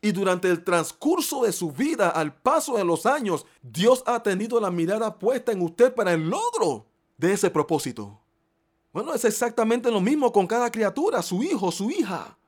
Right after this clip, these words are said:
Mire, déjeme decirle algo. Eso es lo que es realmente ser alguien en la vida.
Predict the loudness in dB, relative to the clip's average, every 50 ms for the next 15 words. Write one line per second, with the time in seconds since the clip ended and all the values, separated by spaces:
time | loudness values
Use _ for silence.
0 | _ _ _ _ _ _ _ _ _ _ _ _ _ -8 -4 -2 0 0 2 2
1 | 2 2 2 2 2 2 2 2 0 -4 -6 _ _ _ _ _ _ _ -2 0
2 | 0 2 2 2 0 0 0 0 -2 -2 -6 -10 _ _ _ _ _ -2 0 0
3 | 2 2 0 0 0 0 0 2 2 2 2 0 -2 -2 -2 0 2 2 2 2
4 | 2 0 -2 0 0 0 0 0 2 0 0 2 2 2 2 2 2 0 -4 -6
5 | -4 -2 -2 -2 -2 -4 -2 2 4 4 4 4 2 -4 -12 -16 _ _ _ _
6 | _ _ _ _ _ 0 2 4 4 4 2 2 2 0 0 -4 -8 -10